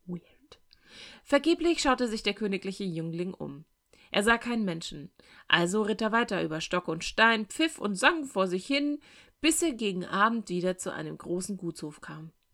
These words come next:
Auch diesmal stand das Tor offen. Auch diesmal war nirgends eine Menschenseele zu sehen. Aber hier brannte kein Feuer im Kamin.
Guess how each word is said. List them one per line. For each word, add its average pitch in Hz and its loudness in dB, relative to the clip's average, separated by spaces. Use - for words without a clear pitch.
Auch - -4
diesmal 175 0
stand 175 -4
das 165 -8
Tor 185 -4
offen. 165 -8
Auch - 0
diesmal 180 2
war 185 4
nirgends 233 4
eine 170 0
Menschenseele 156 -4
zu - -10
sehen. 143 -10
Aber 165 -2
hier 180 0
brannte 175 -2
kein 165 -6
Feuer 170 -2
im 160 -6
Kamin. 175 -4